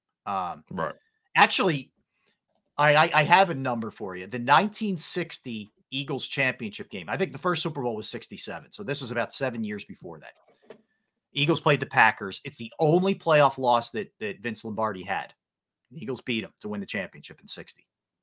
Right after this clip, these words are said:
Speaker 1: The ticket price was four dollars and fifty-nine cents.
Speaker 2: What?
Speaker 1: Four fifty-nine for the N F, for
Speaker 2: Man.
Speaker 1: the, the N F L championship game in nineteen sixty.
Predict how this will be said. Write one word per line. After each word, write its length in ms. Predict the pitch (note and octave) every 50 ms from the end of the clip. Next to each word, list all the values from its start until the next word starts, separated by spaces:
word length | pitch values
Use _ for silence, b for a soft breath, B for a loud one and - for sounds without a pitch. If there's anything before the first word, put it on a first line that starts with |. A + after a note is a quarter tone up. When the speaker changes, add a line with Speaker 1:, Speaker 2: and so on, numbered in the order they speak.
| _ _ _ _ _ _ _ _ _ -
Speaker 1:
The 80 | B2
ticket 320 | A#2 - E3 E3 E3 D#3+ D3+
price 260 | - D#3 C#3+ C3 -
was 160 | B2+ A2 -
four 300 | - - - C3+ C#3+ D3
dollars 420 | D3 C#3+ C3 C#3 C3+ C3+ B2+ A#2 A#2
and 140 | A2 G2
fifty-nine 560 | - - A#2 - - A#2 A2 G#2 G2+ G2 G2 F#2+
cents. 420 | - - E2+ D2 - - - - _ _ _ _ _ _ _ _ _ _ _ _ - G2 G#2 A#2 A#2+ - _ -
Speaker 2:
What? 720 | C#3+ D#3+ - A4 C5 B4+ B4 - - - - - - - - _ _ _
Speaker 1:
Four 640 | - - - D#3+ D#3+ E3 F3 F#3 F#3+ G3+ G3+ G#3 _ _ _ _ _ _ _ _ _ _
fifty-nine 760 | _ - D#3+ D#3 D#3 - D3+ C#3 B2+ A#2+ A2 G2+ F2 C#2+ - _ _ _ _ _ _ _ _ _ _ _ _ _ _ _ _ _ _ _ _ _
for 140 | - B2 A#2
the 300 | A2 B2 A2+ G#2+ G#2 A2
N 120 | B2+ A#2+
F, 60 | A#2 A#2
for 220 | A#2 A#2 A#2 A#2
Speaker 2:
Man. 60 | A2+ A2+
Speaker 1:
the, 220 | B2+ B2+ A#2+ A2 _ -
the 240 | C3+ C3+ C3 - -
N 160 | C#3+ D3+ D#3+ F3+
F 200 | F#3+ F#3 F#3 F#3
L 420 | E3+ E3 D#3 D3+ D3+ D3+ - _ _ _ _ _ -
championship 760 | - - E3 D3 C#3 C#3 - B2+ A2+ G2+ G2 - A2 - -
game 380 | - G2 F#2 F2+ E2+ E2 D#2+ _ _ _ _ -
in 180 | G#2+ G2 F#2+ F#2
nineteen 420 | G2+ G#2 G#2+ G#2 - A2+ G2+ F#2
sixty. 460 | - - F#2 - - - - D#2+ _